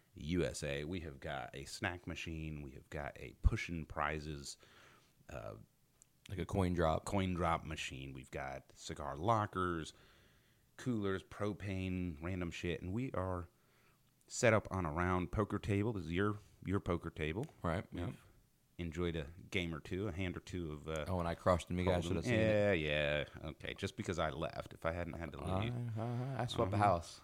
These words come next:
Speaker 1: Uh-huh.
Speaker 2: That's
Speaker 1: Yeah.
Speaker 2: Dallas.
Speaker 1: Rematch.
Speaker 2: Listen, the
Speaker 1: Rematch.
Speaker 2: house, the house always wins. We know this.
Speaker 1: Uh-huh.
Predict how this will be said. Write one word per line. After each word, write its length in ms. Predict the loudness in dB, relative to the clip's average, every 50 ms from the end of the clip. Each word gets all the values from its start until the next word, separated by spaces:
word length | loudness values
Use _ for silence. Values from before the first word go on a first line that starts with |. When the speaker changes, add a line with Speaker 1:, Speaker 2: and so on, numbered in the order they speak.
| -2
Speaker 1:
Uh-huh. 320 | 0 2 2 2 2 0 -2 -2 0
Speaker 2:
That's 200 | 0 0 0 4
Speaker 1:
Yeah. 60 | 4
Speaker 2:
Dallas. 480 | 6 8 8 6 4 2 -2 -8 -14 -16 -20 -20 -20 -20 -20 -20 _ -6 -2
Speaker 1:
Rematch. 540 | 0 2 2 4 4 4 2 0 -2 -12 -12 -8 0 4
Speaker 2:
Listen, 240 | 4 4 6 6
the 60 | 6 6
Speaker 1:
Rematch. 40 | 8
Speaker 2:
house, 320 | 8 8 6 6 4 2 0
the 100 | 0 2
house 320 | 6 6 6 6 6 6
always 260 | 6 8 8 8 8
wins. 380 | 6 4 2 2 0 -2 -2 2
We 80 | 4
know 180 | 6 8 8 6
this. 280 | 6 4 0 -2 -2 0
Speaker 1:
Uh-huh. 320 | 0 2 2 2 2 0